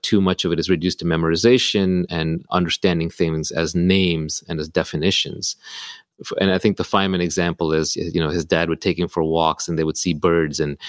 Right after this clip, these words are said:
you know, if, uh, his dad would say, "This bird is the such and such warbler," but that doesn't tell you anything about the bird. That tells you about humans, and humans gave that bird that name.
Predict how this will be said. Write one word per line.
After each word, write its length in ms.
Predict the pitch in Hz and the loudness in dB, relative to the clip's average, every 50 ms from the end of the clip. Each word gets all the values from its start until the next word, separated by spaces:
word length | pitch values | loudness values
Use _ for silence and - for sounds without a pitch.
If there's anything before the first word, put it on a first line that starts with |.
| - - - - - - | -14 -14 -16 -18 -18 -20
you 180 | - - - 85 | -18 -8 -6 -4
know, 140 | 80 76 78 | -2 -2 -4
if, 160 | - - - - - | -6 -6 -8 -4 0
uh, 160 | 87 82 80 | 0 0 2
his 160 | 90 90 78 | 0 0 0
dad 200 | - 87 80 82 | 0 0 0 0
would 120 | 82 - | -2 -4
say, 300 | - - 87 78 78 78 | -2 -2 0 0 0 0
"This 200 | 73 - 135 135 | 2 0 0 0
bird 280 | - - - 87 87 87 | 0 0 2 2 2 2
is 180 | 85 82 71 85 | 0 -2 0 0
the 280 | 85 80 78 76 76 | 2 2 2 2 0
such 240 | - - - 117 - | 0 0 0 0 0
and 80 | 113 101 | 0 0
such 200 | - 104 95 - | 0 0 0 0
warbler," 600 | 95 95 117 123 113 87 90 73 73 76 76 78 | 2 4 4 4 4 2 0 -2 -2 -4 -4 -2
but 160 | - 80 78 - _ - - - - - _ _ _ - | -2 -2 -4 -4 _ -20 -20 -20 -20 -20 _ _ _ 0
that 140 | - 113 - | 0 2 2
doesn't 280 | - - - 180 85 - | 2 0 0 -2 -2 0
tell 120 | - 120 | 2 2
you 140 | 101 90 90 | 4 4 4
anything 260 | 90 101 - 92 87 | 4 2 2 0 -2
about 300 | 80 78 82 78 78 - | 0 2 0 0 0 -2
the 60 | - | 0
bird. 420 | 90 131 143 127 90 78 73 - - _ - | 4 4 6 6 4 2 -2 -6 -14 _ -4
That 220 | 82 82 - - | -4 -4 -4 -4
tells 240 | - 90 80 73 - | -4 -4 -2 0 0
you 40 | 85 | 0
about 220 | 78 85 85 85 | 0 0 0 0
humans, 460 | - - 180 156 110 85 71 69 - | 2 2 4 4 4 2 0 -2 -4
and 100 | - 71 | -6 -6
humans 400 | 87 - - 104 92 87 80 - | -6 0 2 2 2 2 0 -2
gave 360 | - - 110 131 165 151 113 101 | -2 2 4 4 4 2 2 0
that 280 | - 60 - - - | -2 -2 -2 -4 -2
bird 220 | - 76 73 73 - | 0 0 0 0 -2
that 240 | - 69 69 - - | -2 -2 -2 -2 -4
name. 360 | 76 76 71 73 76 76 - | -4 -4 -2 -2 -2 -4 -6